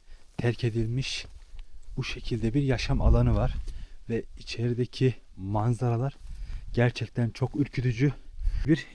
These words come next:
cinli perili evi, e, andırıyor burası. Duvarlarını beyaza, e, boyamışlar. Apar topar insanların terk edip gittiği yerler gibi. Bakın daha burada bu şekilde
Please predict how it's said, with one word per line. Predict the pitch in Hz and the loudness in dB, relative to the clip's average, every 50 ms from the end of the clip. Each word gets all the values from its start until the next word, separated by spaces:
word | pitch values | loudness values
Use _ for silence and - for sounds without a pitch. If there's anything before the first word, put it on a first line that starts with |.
| 104 | -8
cinli | 98 - 123 127 127 135 139 | 0 2 4 4 6 4 2
perili | - - 127 123 123 123 127 131 - - - - - - - - - | 2 2 2 4 4 4 4 4 2 -2 -8 -20 -18 -18 -18 -10 -2
evi, | 107 113 107 110 123 143 143 - - - - - - - - - - - | 0 0 4 4 4 4 4 2 -2 -6 -10 -14 -18 -20 -20 -18 -14 -10
e, | 101 95 92 90 90 90 87 87 90 95 95 82 - - - - - - - - | -6 -6 -4 -4 -6 -6 -6 -6 -6 -6 -8 -8 -12 -16 -20 -20 -20 -20 -6 0
andırıyor | 107 110 117 117 107 117 107 113 113 107 98 | 2 2 2 4 2 2 2 4 2 2 2
burası. | 104 107 110 - - - 165 180 175 - - - - - - - - - - - - - | 2 0 -2 -2 -4 -4 -4 -4 -4 -6 -10 -10 -8 -4 -2 0 0 0 0 0 0 2
Duvarlarını | - 113 123 127 139 139 139 143 139 143 151 175 165 - 143 127 | 2 4 4 6 6 6 6 6 6 6 6 6 6 6 6 6
beyaza, | - 117 127 123 131 - 139 143 131 - - - - - - - - - - - | 6 6 6 6 6 6 6 6 6 4 2 0 0 2 2 2 2 2 2 2
e, | - - - - - - - | 2 4 6 6 8 8 6
boyamışlar. | 107 107 117 120 120 117 - - 151 151 147 - - - - - - - - - - - - - - - - | 4 4 2 2 2 2 2 4 4 4 2 0 -2 -8 -8 -10 -10 -12 -12 -12 -12 -12 -12 -14 -14 -4 0
Apar | - 135 - - 180 190 | 0 0 2 2 2 2
topar | - - 147 - - 151 156 | 2 0 -4 -2 0 -2 -2
insanların | 127 135 143 135 - - 143 139 135 135 139 160 180 175 - _ _ _ _ _ - | 0 -2 -4 -4 -4 -2 -2 0 0 0 0 -2 -4 -6 -10 _ _ _ _ _ 0
terk | - 156 160 151 - 156 | 2 4 4 4 4 0
edip | 139 151 - - | 0 -2 -4 -4
gittiği | - - - - - 147 147 139 | -4 -4 -4 -2 0 0 2 2
yerler | 135 131 127 123 135 139 | 2 2 0 0 0 0
gibi. | 135 113 110 104 101 139 185 185 - - - - - - - | 0 -2 -4 -4 -4 -4 -6 -6 -8 -14 -12 -12 -10 -8 -8
Bakın | 131 127 - 131 131 | -8 -4 -4 0 0
daha | 139 139 139 135 | 2 0 0 0
burada | 147 156 139 123 143 165 165 - - - - - _ _ - | -2 -4 -4 -4 -4 -6 -6 -8 -12 -18 -20 -20 _ _ -10
bu | 147 | -10
şekilde | - - 135 120 - - 107 101 123 147 147 | -8 -8 -10 -10 -10 -14 -10 -8 -8 -8 -8